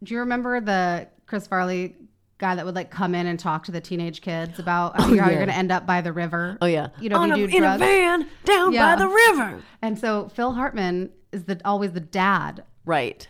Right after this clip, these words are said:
Speaker 1: of the kids. And it, that, I think, is the perfect example of, like, to do what he does in that sketch, which is very little, but
Speaker 2: Ugh.
Speaker 1: keeps it kind of grounded in some sort of a reality
Speaker 2: That's true.
Speaker 1: situation.
Speaker 2: Yeah.
Speaker 1: While Chris Farley is, like, falling and breaking
Speaker 2: Oh, you
Speaker 1: tables
Speaker 2: guys.
Speaker 1: and making every other actor break.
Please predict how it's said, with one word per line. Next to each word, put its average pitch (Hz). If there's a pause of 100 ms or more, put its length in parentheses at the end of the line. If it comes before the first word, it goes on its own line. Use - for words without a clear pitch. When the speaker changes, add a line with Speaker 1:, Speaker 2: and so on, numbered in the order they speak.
Speaker 1:
of 196
the 190
kids. 170
And 196
it, 190
that, 220
I 226
think, 220
is 208
the 196
perfect 190
example 170
of, 165
like, 175
to -
do 262
what 294
he 233
does 185
in 180
that 175
sketch, 165
which 190
is 196
very 285
little, 185
but 160
Speaker 2:
Ugh. -
Speaker 1:
keeps -
it 294
kind 240
of 202
grounded 180
in 180
some 175
sort 190
of 175
a 170
reality 160
Speaker 2:
That's 156
true. 247
Speaker 1:
situation. 254
Speaker 2:
Yeah. 147
Speaker 1:
While 202
Chris 226
Farley 214
is, 190
like, 185 (500)
falling 233
and 196
breaking 196
Speaker 2:
Oh, 156
you 143
Speaker 1:
tables 220
Speaker 2:
guys. -
Speaker 1:
and 196
making 202
every 240
other 226
actor 190
break. 175